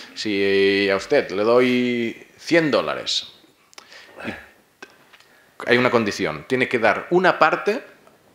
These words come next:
a la, a una persona desconocida que tiene a su lado. Y, mm, solo se quedarán esa cantidad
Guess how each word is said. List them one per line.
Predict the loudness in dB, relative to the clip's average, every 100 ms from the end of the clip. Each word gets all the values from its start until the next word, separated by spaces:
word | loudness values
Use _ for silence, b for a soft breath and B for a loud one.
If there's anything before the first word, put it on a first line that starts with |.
| _
a | -2
la, | 0
a | 2 2
una | 2
persona | 0 -2 -2
desconocida | -2 -2 -2 -4 -2 0 0 -4 -14
que | -2 -2
tiene | 0 -4 -2
a | -2
su | -2 -2
lado. | -4 -4 -10 -18 B B B B B B -2
Y, | 0 2 0 -2 -2 -2 -4
mm, | -6 -10 -14 -20 -6
solo | 0 4 6 6
se | 4 2
quedarán | 2 2 4 2 2
esa | 2 2
cantidad | 0 -2 -4 2 4 2